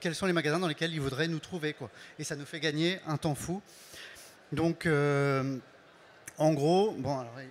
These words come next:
elle est complètement explosée, cette presse, c'est pas grave, je vais le faire à l'oral. Euh, en gros, les résultats, c'est qu'on a eu plus de cinq mille,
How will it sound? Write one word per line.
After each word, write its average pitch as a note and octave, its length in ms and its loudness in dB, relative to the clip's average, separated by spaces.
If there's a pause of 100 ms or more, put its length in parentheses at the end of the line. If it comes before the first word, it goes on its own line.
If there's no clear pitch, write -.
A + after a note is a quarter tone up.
(140)
elle C3 100 -10
est C3 40 -10
complètement G3 400 -4
explosée, D#3 460 0
cette E3 180 -2
presse, C#3+ 240 -2
c'est E3+ 100 0
pas C#3 100 -2
grave, D3 180 2
je - 60 -10
vais E3+ 80 -6
le D#3 60 -12
faire D#3 200 -2
à D3+ 80 2
l'oral. D3+ 300 0 (340)
Euh, D#3 220 4
en F3+ 140 4
gros, F#3+ 180 2
les F#3 100 4
résultats, F3 380 2
c'est - 120 -8
qu'on E3 140 -2
a D#3+ 60 2
eu D#3+ 100 2
plus G#3 160 -4
de - 40 -8
cinq G3 240 0
mille, F#3 280 0